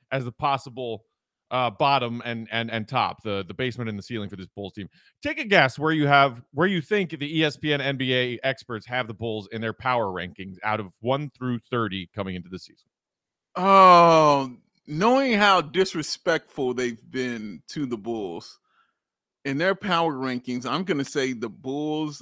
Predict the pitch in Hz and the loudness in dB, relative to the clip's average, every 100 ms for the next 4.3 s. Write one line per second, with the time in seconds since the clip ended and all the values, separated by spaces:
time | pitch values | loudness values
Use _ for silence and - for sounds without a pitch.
0 | - 113 110 113 117 120 120 123 131 - | -4 -2 -2 -6 -8 -6 -6 -6 -8 -10
1 | - 131 87 - _ _ _ _ _ _ | -12 -14 -14 -18 _ _ _ _ _ _
2 | _ _ _ _ _ _ _ - 156 147 | _ _ _ _ _ _ _ -12 -8 -2
3 | 147 143 214 214 202 - 120 92 - - | 2 6 8 8 6 0 -6 -6 -12 -18
4 | 117 - | -18 -18